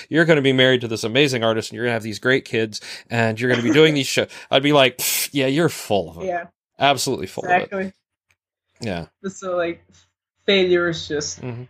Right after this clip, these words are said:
Speaker 2: they're great learning experiences.
Speaker 1: They are. They really
Speaker 2: Doesn't
Speaker 1: are.
Speaker 2: matter how much it sucks when you're going through a failure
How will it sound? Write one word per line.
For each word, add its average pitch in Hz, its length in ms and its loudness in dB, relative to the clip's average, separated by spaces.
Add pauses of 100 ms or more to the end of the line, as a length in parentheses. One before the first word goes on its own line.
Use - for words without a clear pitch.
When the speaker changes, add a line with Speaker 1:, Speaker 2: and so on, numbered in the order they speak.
Speaker 2:
they're 196 140 4
great 208 300 4
learning 180 320 4
experiences. - 680 -18
Speaker 1:
They 120 200 0
are. 90 160 -2 (440)
They 113 120 -2
really 117 160 4
Speaker 2:
Doesn't 196 220 6
Speaker 1:
are. - 40 0
Speaker 2:
matter 202 180 6
how 196 120 0
much 196 240 2
it - 180 -8
sucks - 500 0 (440)
when 180 260 -4
you're 175 100 -2
going 175 260 0
through 175 200 0
a 170 40 0
failure 165 680 0